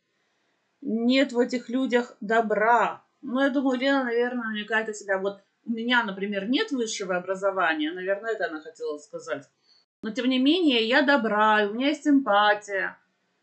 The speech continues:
Ну, думаю, да, Лена, конечно, у тебя есть эмпатия. Да-да, тот случай. Сочувствия, Лена, ты не проявляешь ни по отношению к животным, ни по отношению к своим домочадцам и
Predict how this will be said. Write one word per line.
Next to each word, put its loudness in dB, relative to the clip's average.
Ну, -8
думаю, -4
да, 2
Лена, -4
конечно, -6
у -6
тебя -4
есть -6
эмпатия. -8
Да-да, -6
тот -10
случай. -8
Сочувствия, 0
Лена, 0
ты -4
не -2
проявляешь -2
ни -6
по -6
отношению -10
к -12
животным, -2
ни 2
по -2
отношению -2
к -16
своим -6
домочадцам -2
и -6